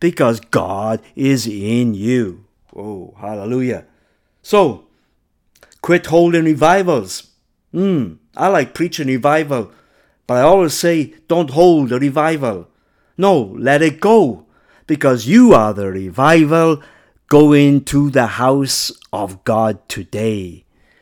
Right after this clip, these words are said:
You are God showing up. You are the revival others been praying about. You are the move of God others have been waiting for. So don't pray for God to come. You go.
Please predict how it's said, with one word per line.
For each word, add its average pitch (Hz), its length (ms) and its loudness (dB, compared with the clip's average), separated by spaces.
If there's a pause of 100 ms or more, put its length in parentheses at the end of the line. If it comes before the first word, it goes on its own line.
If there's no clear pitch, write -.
(140)
You 214 240 4
are 104 180 0
God 143 500 0
showing 123 500 -4
up. - 300 -18 (800)
You 226 260 2
are 160 160 4
the 127 140 0
revival 151 720 2
others 156 380 0
been 143 300 -4
praying 226 460 -2
about. 110 560 -8 (720)
You 202 260 2
are 170 160 6
the 143 120 4
move 147 300 2
of 120 180 -2
God 151 380 2
others 131 420 0
have 131 140 -4
been 165 280 -2
waiting 240 380 0
for. 110 420 -4 (840)
So 226 200 2
don't 208 320 0
pray 165 440 2
for 135 180 -8
God 123 380 0
to 127 60 -6
come. 220 560 -4 (460)
You 254 280 4
go. 117 440 0